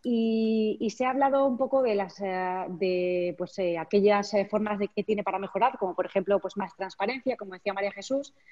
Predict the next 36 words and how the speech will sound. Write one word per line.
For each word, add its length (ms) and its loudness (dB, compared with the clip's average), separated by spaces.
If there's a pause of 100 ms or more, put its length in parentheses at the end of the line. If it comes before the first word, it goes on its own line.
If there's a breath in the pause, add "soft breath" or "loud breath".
(240 loud breath)
y 200 8
también 220 4
me 80 4
gustaría 340 4
que 80 2
me, 640 2
que 200 2
me, 680 -2
me 200 0
pudiesen 340 4
contar 280 -2
cómo, 360 -2
cómo, 440 -6
cuáles 220 2
son 100 -2
las 100 -8
propuestas 380 -2
para 160 -6
mejorarla, 480 2
las 200 -2
necesidades 500 -2
de 100 0
mejora. 480 2 (520 soft breath)
Entonces, 360 0
si, 240 4
si 160 2
les 100 2
parece, 580 4
eh, 320 4
vamos 380 -2
en 80 -4
orden 240 0
inverso, 320 2
empezamos 300 0
por 200 0
Josep. 320 2